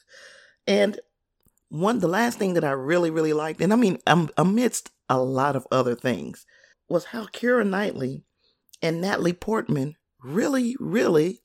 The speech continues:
look like doppelgangers. They look like they could be decoys for one another. And I thought,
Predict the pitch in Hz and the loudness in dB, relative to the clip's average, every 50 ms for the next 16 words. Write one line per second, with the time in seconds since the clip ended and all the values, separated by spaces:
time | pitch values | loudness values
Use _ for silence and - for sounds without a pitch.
0 | _ - 147 190 - - 190 196 185 175 175 - - - _ _ _ - - 240 | _ -2 -2 -2 0 2 0 2 2 0 -2 -6 -8 -20 _ _ _ -4 -2 -2
1 | 269 - - 156 127 131 123 127 120 117 117 117 123 - 151 170 180 165 165 196 | 0 0 0 0 2 2 0 0 0 -2 -2 -2 0 0 0 0 0 0 -2 -2
2 | 226 - - - 147 143 127 120 - - - - - 165 185 175 - 180 147 139 | -4 -4 -2 0 0 2 2 0 -4 -6 -12 -8 -2 0 0 0 0 -2 -4 -4
3 | 151 165 165 160 226 285 - - 170 135 135 131 120 131 107 165 - - - 196 | -6 -6 0 2 2 2 4 6 6 6 6 6 2 0 0 -2 -4 -4 -4 -4
4 | 214 - 131 143 135 139 131 127 127 110 107 - 110 117 135 - 123 135 151 180 | -2 2 2 2 4 2 2 2 0 0 -2 -4 -8 -8 -8 -6 -8 -6 -8 -8
5 | 185 - 175 175 175 175 175 175 - | -6 -2 -2 0 0 0 -2 -4 -6